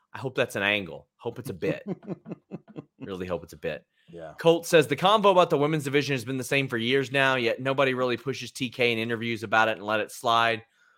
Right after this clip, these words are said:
Speaker 1: You think there's a professional way to push him on that?" Most of the people he does interviews with aren't gonna push him on that. They're people
Speaker 2: Mm-hmm.
Speaker 1: usually that he does interviews with pretty regularly. So,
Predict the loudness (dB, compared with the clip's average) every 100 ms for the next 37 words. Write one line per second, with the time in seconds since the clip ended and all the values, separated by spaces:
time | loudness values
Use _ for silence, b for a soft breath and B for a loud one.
0 | _ -6 -6 -4 -6 -8 -4 0 0 0
1 | -2 0 0 -2 -4 -4 -6 -6 -6 -6
2 | -6 -8 _ _ _ _ _ _ _ _
3 | _ -10 -10 -10 -10 -8 -4 -2 -2 -2
4 | -4 -4 -4 -2 -2 2 0 2 0 0
5 | -4 -6 -4 -4 -4 -8 -4 -4 -2 -4
6 | -2 -2 -2 -2 -2 -2 -2 2 2 2
7 | -2 -2 -4 -4 -6 -4 -4 2 2 2
8 | 0 -2 -4 -10 -16 -12 -2 0 0